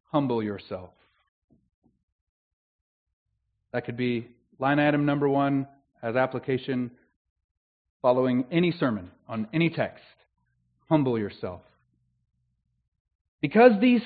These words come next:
things are so, because this glory is the case, because they are true, we must, we simply must humble ourselves.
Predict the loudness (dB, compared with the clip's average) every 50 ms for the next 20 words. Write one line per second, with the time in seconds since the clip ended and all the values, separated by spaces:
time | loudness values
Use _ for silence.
0 | 4 4 6 6 6 4 4 4 2 2 0 0 0 2 2 2 0 -2 -6 -6
1 | -2 2 2 2 6 6 6 6 6 2 -2 2 4 6 8 10 10 10 10 8
2 | 6 2 2 4 4 6 6 4 4 4 4 2 4 2 2 4 4 4 2 0
3 | -6 -8 -6 0 2 2 2 4 6 6 8 8 8 6 2 0 -4 -2 2 2
4 | 4 4 6 4 4 2 0 -4 -6 0 4 6 8 8 8 8 8 8 6 6
5 | 2 0 -6 -2 0 0 0 0 0 0 2 2 2 2 2 2 4 4 6 4
6 | 4 0 -4 -2 2 6 8 10 10 10 10 8 6 2 -4 -12 -20 -20 -20 _
7 | _ _ 2 6 6 10 12 12 12 12 10 6 2 2 2 0 0 2 2 4
8 | 4 2 0 -4 -8 -14 -20